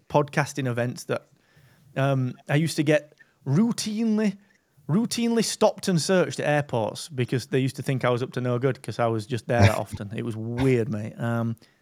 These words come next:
Speaker 1: but I love it. I love it. Yeah.
Speaker 2: The, the events, in, well, first of all, I mean,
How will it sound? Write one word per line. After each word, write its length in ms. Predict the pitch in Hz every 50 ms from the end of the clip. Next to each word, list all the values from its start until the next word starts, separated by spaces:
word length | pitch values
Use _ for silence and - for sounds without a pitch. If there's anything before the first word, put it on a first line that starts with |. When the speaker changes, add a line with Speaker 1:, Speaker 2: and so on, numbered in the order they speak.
| _ _ _
Speaker 1:
but 120 | - 196
I 60 | 214 220
love 180 | 247 247 208
it. 200 | 170 - - - - _
I 60 | -
love 180 | 175 208 208 170
it. 160 | 143 - - _ _ _ _ _ _
Yeah. 240 | - 156 160 151 127 - - _ _ _ - - - - - _ _ _ _ -
Speaker 2:
The, 400 | 143 156 190 190 190 175 - - 110 117 104 - 127 - -
the 320 | 131 127 151 165 160 139
events, 340 | 151 123 123 139 165 175 -
in, 120 | 180 151 -
well, 220 | - 147 151 147 123
first 260 | - - 190 165 170
of 80 | 147 131
all, 180 | 120 110 104 -
I 60 | 113
mean, 280 | 123 127 123 120 117